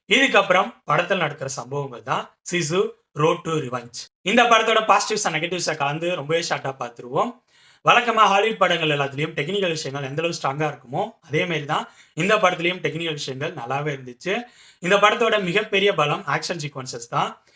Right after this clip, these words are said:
சிசு ஃபர்ஸ்ட் பார்ட் பார்த்தவங்களுக்கும் நல்லா தெரியும், அந்த படத்தோட மிகப்பெரிய பலமும் ஆக்ஷன் சீக்வன்ஸ் தான். அதே மாதிரி தான் இந்த படத்துலயும் ஆக்ஷன் சீக்வன்சஸ் ஒண்ணு ஒண்ணும் சூப்பரா பண்ணியிருக்காங்க.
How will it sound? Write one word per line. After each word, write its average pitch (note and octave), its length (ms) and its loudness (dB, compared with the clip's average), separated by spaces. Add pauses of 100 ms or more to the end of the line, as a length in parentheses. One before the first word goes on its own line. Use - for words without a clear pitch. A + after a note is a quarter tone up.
(200)
சிசு F#3+ 220 2 (100)
ஃபர்ஸ்ட் E3 240 2
பார்ட் G#3 240 4
பார்த்தவங்களுக்கும் E3+ 540 2
நல்லா D3 160 2 (100)
தெரியும், C#3 320 -4
அந்த D3 220 -4
படத்தோட E3+ 380 -2
மிகப்பெரிய D#3 440 -4
பலமும் D#3 320 -6 (360)
ஆக்ஷன் D#3 280 -2
சீக்வன்ஸ் C3+ 340 -10
தான். A3 140 -4 (360)
அதே F#3 160 4 (100)
மாதிரி F3+ 220 4
தான் G3+ 140 2
இந்த F3 200 2
படத்துலயும் E3 500 0
ஆக்ஷன் E3+ 280 -8
சீக்வன்சஸ் D3+ 460 -8 (340)
ஒண்ணு E3+ 180 0
ஒண்ணும் F#3 280 -4
சூப்பரா D#3+ 280 -2 (140)
பண்ணியிருக்காங்க. B2+ 520 -8